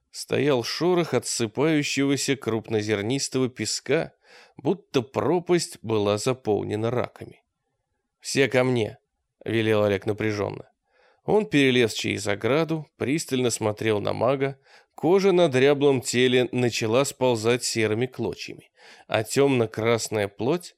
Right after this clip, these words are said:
шипела под лучами солнца. «Возьмёмся за руки». Таргитай перескакнул ограду с готовностью. Мрак нехотя отпустил мага, быстро наложил на тетиву стрелу.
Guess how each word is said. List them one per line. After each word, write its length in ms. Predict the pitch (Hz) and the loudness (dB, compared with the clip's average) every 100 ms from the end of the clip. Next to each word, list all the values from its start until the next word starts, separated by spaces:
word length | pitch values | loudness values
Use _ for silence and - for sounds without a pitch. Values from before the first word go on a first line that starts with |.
| _ _ | _ _
шипела 580 | - - - - 190 190 | -14 -6 -6 -2 0 0
под 220 | 180 143 | 0 -2
лучами 480 | 113 113 - 113 123 | 0 -4 0 0 0
солнца. 540 | 123 - 87 - - _ _ _ _ _ _ | -4 -6 -10 -12 -18 _ _ _ _ _ _
«Возьмёмся 540 | 131 147 165 127 120 | -6 -2 -2 -2 -2
за 180 | 120 131 | 0 0
руки». 300 | 98 - - _ _ _ _ _ | -2 -8 -20 _ _ _ _ _
Таргитай 540 | 110 107 110 104 214 | 0 0 0 0 0
перескакнул 760 | 226 214 185 - 139 113 143 165 | 2 2 2 2 0 0 0 0
ограду 440 | 135 117 127 131 | 0 2 0 0
с 80 | 123 | -2
готовностью. 840 | 107 123 - 104 69 - - - - _ _ _ _ | -2 -2 0 -2 -2 -10 -12 -16 -18 _ _ _ _
Мрак 400 | - 139 208 - | -4 -2 -2 -2
нехотя 460 | 135 143 123 - 107 | -2 0 -2 0 -2
отпустил 540 | 101 110 - - 107 | 0 -6 -8 -4 -4
мага, 440 | 98 131 180 82 170 _ _ _ | 0 -2 -2 -6 -10 _ _ _
быстро 440 | - 143 202 - 147 | -4 -2 0 0 2
наложил 500 | 139 131 113 143 170 | 4 4 2 2 2
на 120 | 170 | 0
тетиву 440 | 170 156 151 123 | -2 0 0 0
стрелу. 540 | 127 - 156 131 - | -4 -2 -2 -2 -6